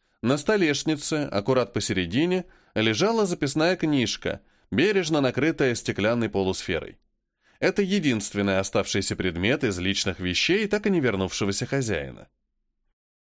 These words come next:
Дейс, преисполненный важности, как экскурсовод в музее, готовящийся поразить воображение туристов, указал на неё и произнёс с придыханием.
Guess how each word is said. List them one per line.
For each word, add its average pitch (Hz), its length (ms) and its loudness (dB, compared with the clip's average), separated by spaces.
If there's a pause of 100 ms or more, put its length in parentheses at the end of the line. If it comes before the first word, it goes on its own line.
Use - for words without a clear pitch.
(160)
Дейс, 143 680 0
преисполненный 156 800 2
важности, 151 840 0
как 208 220 2
экскурсовод 143 720 0
в 85 60 -4
музее, 147 500 2
готовящийся 165 640 2
поразить 143 400 2
воображение 135 640 2
туристов, 135 600 -2 (380)
указал 139 500 2
на 208 60 2
неё 196 360 2
и 233 80 2
произнёс 151 560 2
с - 40 -8
придыханием. 92 840 0